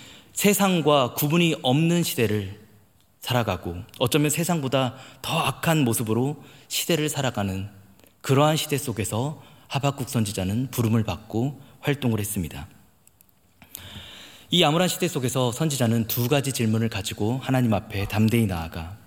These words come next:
아니, 두 가지 불평을 가지고 하나님 앞에 나아가 하나님 앞에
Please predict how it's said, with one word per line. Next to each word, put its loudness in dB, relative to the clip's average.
아니, 0
두 2
가지 2
불평을 2
가지고 -4
하나님 2
앞에 -2
나아가 -4
하나님 2
앞에 -4